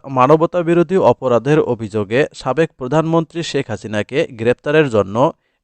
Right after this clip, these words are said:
রেড অ্যালার্ট নোটিশ চেয়ে ইন্টারপোলকে চিঠি দিয়েছে আন্তর্জাতিক অপরাধ ট্রাইব্যুনাল। তথ্যটি প্রকাশ করেন ট্রাইব্যুনালের প্রধান প্রসিকিউটর তাজুল ইসলাম।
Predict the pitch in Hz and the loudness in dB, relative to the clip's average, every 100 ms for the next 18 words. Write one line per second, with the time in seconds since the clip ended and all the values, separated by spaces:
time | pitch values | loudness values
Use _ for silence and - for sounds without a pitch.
0 | 110 143 160 - 139 156 147 135 131 165 | 0 2 2 0 2 2 2 -4 -6 -6
1 | 151 - 107 107 147 - 143 135 156 151 | -10 -6 0 4 4 2 -8 -8 -6 -6
2 | 131 113 156 151 120 113 101 110 110 131 | -8 -10 -10 -12 -12 -14 -6 -2 -2 0
3 | 175 - _ _ _ 127 127 160 135 123 | 0 0 _ _ _ -8 -6 -6 -4 -6
4 | - 165 110 107 104 117 - - 104 104 | -6 -8 -6 -6 0 0 0 -2 -4 -2
5 | 107 110 110 - _ _ _ _ _ _ | 0 2 4 2 _ _ _ _ _ _
6 | _ - 160 - 190 208 - 143 143 139 | _ -4 -4 -2 -4 -4 -2 -2 -2 -4
7 | 120 107 123 180 _ - 143 151 175 180 | -2 2 2 0 _ 0 2 2 2 4
8 | 180 - - 113 101 113 156 - _ - | 4 4 2 -4 2 2 2 -2 _ -12
9 | 156 - 185 - 160 113 101 113 147 - | -10 -6 -6 -6 -2 0 0 0 0 -2
10 | _ 127 110 123 160 123 - 113 117 101 | _ -2 0 2 0 -2 -4 2 4 2